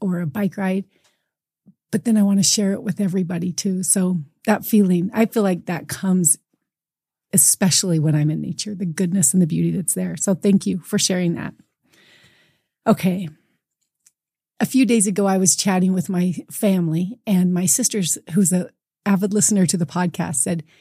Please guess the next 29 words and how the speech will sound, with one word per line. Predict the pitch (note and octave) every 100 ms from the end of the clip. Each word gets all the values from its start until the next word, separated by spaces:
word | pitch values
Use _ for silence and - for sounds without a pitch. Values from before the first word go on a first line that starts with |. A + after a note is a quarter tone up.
| _ -
"Hey, | C#4 F#3 F3+ _ _ _ _ -
you've | G3+ C4 C4+
talked | - B3 F#3 G#3 -
a | G#3
lot, | G3 A3+ B3 - -
uh, | G#3
or | A3+ F#3 -
a | A3
few | - C#4
times | - G3 E3+ F3 F#3+
on | F3+
the |
podcast | - G#3+ - F3 E3
that | -
you've | F#3+
had | F#3+ F3
a |
hard | E3 F3 E3
year, | F3 F3+ D#3+
but | D3
you've | G3+ F3
never | G3 F#3+ G3
said | - F3+ E3+
why | F3 F3+
you | F3
had | C#3+ E3+
a | C#3+
hard | F#3+ F3
year. | G3+ F#3 E3+